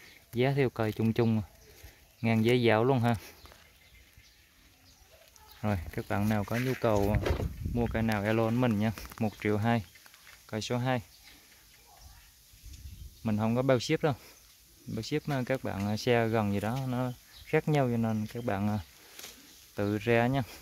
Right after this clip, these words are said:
Còn cây này là cây cúc, ờ, rin của nó này. Nó có mạch hoa rõ ràng rồi. Mình giao lưu là hai triệu nha. Gốc đớ nó này, nó già nua rồi.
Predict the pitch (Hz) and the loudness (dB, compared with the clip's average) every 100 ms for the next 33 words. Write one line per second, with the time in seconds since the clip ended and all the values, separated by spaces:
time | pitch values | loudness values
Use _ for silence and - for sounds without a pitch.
0 | - - - - - - 101 98 110 113 | -16 -16 -20 -20 -20 -10 -6 -2 2 2
1 | 110 104 98 98 95 95 - - - - | 2 2 0 0 -2 -6 -10 -20 -20 -20
2 | - 113 110 - 147 - 139 127 123 120 | -6 -2 -2 0 0 2 4 6 6 4
3 | 123 120 131 117 120 127 147 127 - - | 2 4 4 4 4 4 2 0 -4 -16
4 | - - - - 127 123 139 147 - 120 | -20 -20 -20 -8 -6 -2 -2 -2 -2 0
5 | 117 107 - - - - - - - - | 0 -2 -12 -20 -20 -20 -20 -20 -20 -4
6 | 107 110 127 131 110 104 - - - - | 4 6 6 6 4 0 -2 -12 -20 -20
7 | - 104 101 113 117 120 117 107 117 113 | -10 -4 0 2 4 4 2 2 2 2
8 | 107 101 110 117 - - - - - - | 2 4 4 2 0 -16 -20 -20 -20 -20
9 | - - - - - 120 - 143 160 160 | -10 -8 -8 -10 -6 -6 2 4 6 4
10 | 160 113 - - - - 120 120 131 113 | 2 0 -4 -20 -20 -8 -4 4 6 6
11 | 110 113 110 | 4 2 2